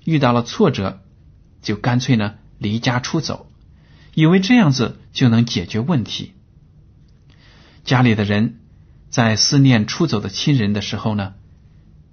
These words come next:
心切。也有的在报纸上刊登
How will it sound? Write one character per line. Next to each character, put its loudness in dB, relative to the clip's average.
心 0
切。 -4
也 4
有 6
的 0
在 2
报 2
纸 -2
上 0
刊 -2
登 2